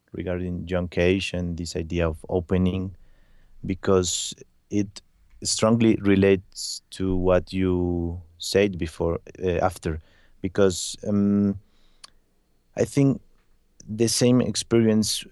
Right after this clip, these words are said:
people used to have when starting to meditate is what we feel sometimes when listening, because we think, l-, uh, this kind of silent activity is very simple and is just about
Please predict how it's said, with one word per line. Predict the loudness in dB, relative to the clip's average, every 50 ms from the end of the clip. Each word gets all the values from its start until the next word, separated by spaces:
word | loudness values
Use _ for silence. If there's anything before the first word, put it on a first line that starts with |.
| _ _ _ _ _ _ _ _ _ _ _ _ _ _ -4
people | -4 -2 0 2 2 2 4
used | 2 0 0 -2 -4 -8
to | -6 -6 -4
have | 0 0 0 0 0 -4 -10
when | -4 -2 0 2 2 2 0
starting | -2 -6 -8 -4 0 2 2 2 2 2 0 0 2 0 -2
to | -2 -4 -2
meditate | 0 2 2 2 0 -2 -8 -4 -2 -2 -2 -2 -4 -8 _ _ _ -8
is | -6 -4 -4 -2 -4 -4 -2
what | 0 2 2 2 2 0
we | -2 0 -2 -2
feel | -4 -8 -12 -4 0 2 2 4 4 2 2 0
sometimes | -2 -2 -2 -2 -2 -2 0 0 0 0 0 -2 -4 -4
when | -4 -2 -2 0 0
listening, | 0 0 0 0 -2 -2 -2 -2 -4 -6 -8
because | -10 -10 -8 -6 -6 -6 -6 -10 -12 _ _ _ _ _ _ _ _ _ _ _ _ _ -10
we | -6 -2 -2 0 0 -2
think, | -4 -4 -2 0 0 2 0 -2 -4
l-, | -4 -4 -4 -4 -4 -2 -2 0
uh, | 0 0 0 -2 -2 -4 -4 -6 -10 -12 _ _ _ _ _ -20 _ _ -10
this | -4 -2 -2 -2 -2 -4 -6
kind | -4 -2 0 0 0
of | -2 -4 -6
silent | -6 -2 0 4 4 4 6 4 4 2 2
activity | 0 -2 -4 -4 -4 -2 -2 -2 -4 -4 -6
is | -4 -4 -4 -4 -4 -6 -8 -8 -6
very | -2 0 0 0
simple | 0 0 0 2 2 0 0 -2 -4 -6 -6 -6 -4
and | -4 -2 -2
is | -2 -4 -6 -6
just | -4 -4 -4 -4 -4
about | -6 -2 0 0 2 0 0 -4